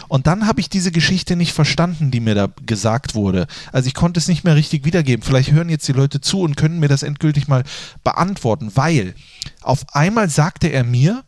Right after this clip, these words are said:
also es war ein niederländischer Mitarbeiter, der ein bisschen Deutsch,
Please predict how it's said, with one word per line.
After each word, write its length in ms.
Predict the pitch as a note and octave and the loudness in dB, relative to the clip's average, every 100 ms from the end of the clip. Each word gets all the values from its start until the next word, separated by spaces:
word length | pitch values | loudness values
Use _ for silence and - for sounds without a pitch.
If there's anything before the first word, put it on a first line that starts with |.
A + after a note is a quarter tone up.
| - | -2
also 180 | B2 A#2+ | 0 0
es 140 | - | 0
war 140 | B2+ A#2+ | 0 0
ein 220 | A#2+ C3 C3 | -4 -4 -2
niederländischer 640 | D#3+ D3+ B2+ B2 A#2+ B2+ | 2 2 2 0 0 0
Mitarbeiter, 640 | A#2+ F#3 G#2 G2+ G2+ A#2+ A2+ | 0 0 0 0 0 0 0
der 100 | A2+ | 0
ein 100 | A2+ | 0
bisschen 360 | C3+ C#3+ A2+ A#2 - - - | 0 0 -2 -10 -20 -18 -2
Deutsch, 380 | B2+ D#3+ - | 2 2 -2